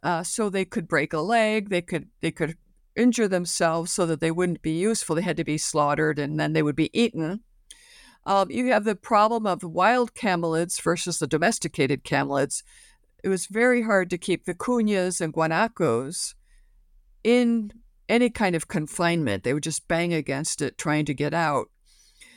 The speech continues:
Uh, and so that was a problem. If the ship was becalmed overly long,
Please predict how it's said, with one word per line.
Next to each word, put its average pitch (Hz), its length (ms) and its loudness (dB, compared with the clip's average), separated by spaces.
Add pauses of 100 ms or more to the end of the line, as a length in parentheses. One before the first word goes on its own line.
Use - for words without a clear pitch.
(180)
Uh, 170 300 2
and 185 140 -6
so 180 560 -2
that 196 260 4
was 196 160 -4
a 175 60 -6
problem. 165 640 0 (500)
If - 240 2
the 240 120 0
ship 262 400 -2
was 196 260 0
becalmed 214 760 2
overly 170 440 0
long, 151 540 0